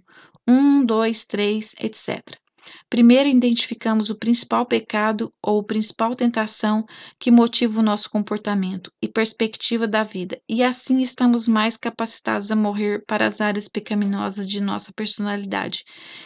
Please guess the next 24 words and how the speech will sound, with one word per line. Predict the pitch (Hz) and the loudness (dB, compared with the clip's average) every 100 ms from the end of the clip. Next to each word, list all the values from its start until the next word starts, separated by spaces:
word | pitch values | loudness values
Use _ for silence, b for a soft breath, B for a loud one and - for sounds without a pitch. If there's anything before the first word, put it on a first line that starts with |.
| B - | B 0
e | |
viver | 302 320 262 240 | 6 6 6 4
nossos | 226 220 208 190 | 2 0 -6 -2
dons | 208 240 269 - | 2 4 2 -2
e | - | -6
singularidade | 233 - 214 - 220 220 220 214 202 208 202 202 | -4 -2 -2 -4 -4 -2 -2 -2 -2 -2 -4 -2
dados | 208 202 202 | -2 -2 -6
por | - 233 | -4 -2
Deus. | 202 - - - - _ B B B B _ | -2 -6 -6 -8 -8 _ B B B B _
Tendo | 294 320 269 | 6 6 6
consciência | - 247 247 240 226 233 220 | 4 2 2 2 2 2 -2
dessas | 202 208 - - | -2 -2 -4 -8
coisas, | - 240 220 196 - | -2 0 0 -2 -6
podemos | - 233 220 226 220 - | -4 -2 2 2 0 -2
começar | - 254 254 214 240 - | 0 0 0 -2 0 0
a | 214 | -2
ser | 220 226 220 | -2 0 0
livres | 214 240 220 208 - B B B | 0 -2 -2 -2 -4 B B B
do | 226 | -6
pecado | 220 214 214 220 233 226 - | -2 -2 0 0 0 -2 0
e | 220 | 0
atrelar | 226 226 220 214 208 220 | 0 0 -2 0 2 2
nosso | 226 220 214 | 2 0 -4
valor, | 202 190 190 202 | -4 -4 -2 -4